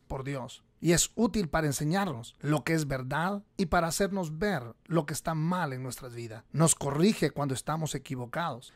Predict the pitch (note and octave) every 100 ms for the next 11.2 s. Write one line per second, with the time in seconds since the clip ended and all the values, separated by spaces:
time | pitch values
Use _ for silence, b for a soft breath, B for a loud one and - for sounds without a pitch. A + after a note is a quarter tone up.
0 | b - E3+ E3+ E3+ D3+ A#3+ A#3+ B3 -
1 | F3+ D#3+ G3 F3+ E3 - C3+ A#2+ G#2 _
2 | _ - C3 F3+ G3 D#3+ G3 A#3 - B2+
3 | A#2+ _ b _ D3+ D#3 C#3+ D#3+ D3 D3+
4 | D3 F3+ G3 E3 D#3+ _ b b b F#3+
5 | D3+ E3 D3+ D3+ C#3 E3+ G3+ F3 - C3
6 | E3+ D#3 A#2 A#2 B2 _ _ _ - D#3+
7 | D#3 D#3 E3 E3 F3+ F#3 - - F3+ E3
8 | D3 D#3 C3+ B2+ A2 - - _ - -
9 | C3 F#3+ F3+ E3+ F3 A3 A3 D3 C3+ D#3+
10 | F3+ G3+ F3+ F#3+ F#3+ G#3 G#3 G#3 G#3+ G3+
11 | -